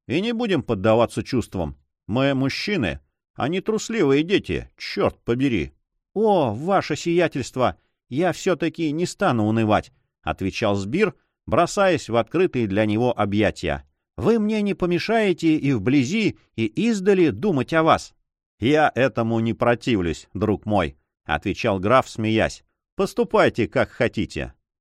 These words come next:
Притом, — прибавил он серьезно, — «признаюсь, я не прочь, оказавшись вдали от света, знать, что там происходит.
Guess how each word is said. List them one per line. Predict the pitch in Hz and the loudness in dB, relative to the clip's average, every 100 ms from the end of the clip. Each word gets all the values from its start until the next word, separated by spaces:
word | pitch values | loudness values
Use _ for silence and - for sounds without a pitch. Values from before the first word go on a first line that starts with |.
| _ | _
Притом, — | 95 87 - 170 226 202 _ _ - | -4 -2 0 0 -2 -4 _ _ -6
прибавил | 117 127 135 107 110 | -2 2 4 4 2
он | 98 | -2
серьезно, — | - 104 113 85 87 67 - _ _ | -2 0 0 0 -2 -6 -8 _ _
«признаюсь, | - 87 101 151 233 214 - _ _ _ - | -4 -2 0 0 0 -2 -4 _ _ _ -4
я | 110 196 | 0 0
не | 233 | -2
прочь, | - 220 220 - _ _ _ | 0 0 0 -2 _ _ _
оказавшись | 95 - 139 165 - 143 95 | -4 0 2 2 2 -2 -2
вдали | 101 135 139 | 2 4 4
от | - 113 | 2 -2
света, | - 190 214 196 156 90 | -2 -2 0 0 0 0
знать, | 104 101 107 165 - | -4 -2 -2 -2 -4
что | - 147 | -4 -4
там | - 117 | -2 -2
происходит. | 90 113 113 - 127 78 - | -2 -2 -4 -2 -2 -2 -6